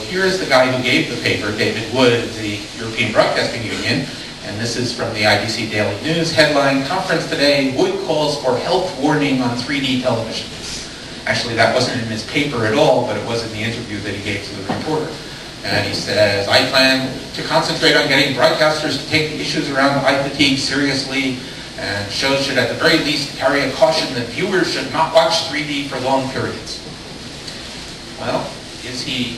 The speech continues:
just making stuff up, or is there a serious issue here? Um,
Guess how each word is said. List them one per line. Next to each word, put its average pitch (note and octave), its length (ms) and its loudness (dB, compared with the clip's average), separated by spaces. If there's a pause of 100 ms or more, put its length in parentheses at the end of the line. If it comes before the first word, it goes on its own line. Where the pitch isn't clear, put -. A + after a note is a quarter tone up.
(120)
just A#2 220 -8
making B2+ 280 0
stuff A#2 300 -4
up, - 360 4
or A#2 140 -2
is A2 240 -2
there G#2+ 160 0
a G#2+ 60 0
serious A#2 440 -2
issue B2+ 260 2
here? - 220 -4 (1500)
Um, A2+ 420 -2